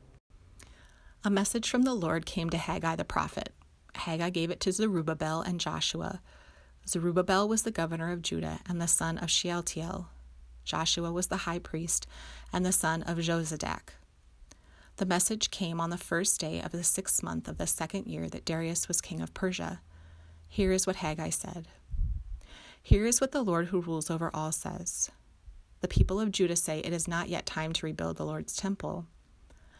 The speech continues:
So the message came from the Lord to me. The Lord said, "My temple is still destroyed, but you are living in your houses that have beautiful wooden walls."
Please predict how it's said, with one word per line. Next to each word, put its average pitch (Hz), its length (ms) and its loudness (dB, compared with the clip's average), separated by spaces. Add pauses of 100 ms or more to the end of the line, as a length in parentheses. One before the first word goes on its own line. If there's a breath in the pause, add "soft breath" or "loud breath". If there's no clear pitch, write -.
(280 loud breath)
So - 120 -4
the 196 120 4
message 202 340 2
came 180 240 -2
from 180 160 -2
the 180 100 2
Lord 156 340 -2
to - 140 -6
me. 156 300 -4 (640)
The 190 120 2
Lord 185 280 4
said, 156 380 -2 (320)
"My 185 120 2
temple 202 380 2
is 170 100 0
still 165 240 0
destroyed, - 640 -4 (460 loud breath)
but 170 100 0
you 202 220 4
are 214 100 4
living 180 260 2
in 165 120 -4
your 170 100 -2
houses 170 480 2
that 160 120 0
have 160 240 -6
beautiful 196 460 0
wooden 165 340 -2
walls." - 540 -4